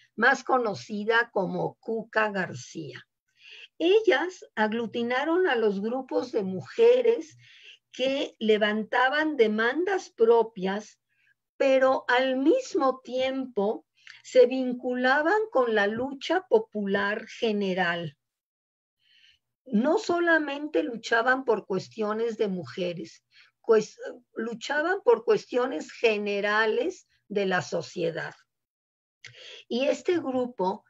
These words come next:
constituyó el antecedente del grupo más importante de los años treinta,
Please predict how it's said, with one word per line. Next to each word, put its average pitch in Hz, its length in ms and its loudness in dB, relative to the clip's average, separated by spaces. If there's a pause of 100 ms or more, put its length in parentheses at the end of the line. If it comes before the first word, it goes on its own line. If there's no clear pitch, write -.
(160)
constituyó 226 1160 -2 (100)
el 226 480 4 (100)
antecedente 214 1400 0 (340)
del 226 340 2
grupo 339 720 2
más 262 500 0
importante 240 1080 0
de 208 140 2
los 185 300 -6
años 226 680 -4
treinta, 220 760 -2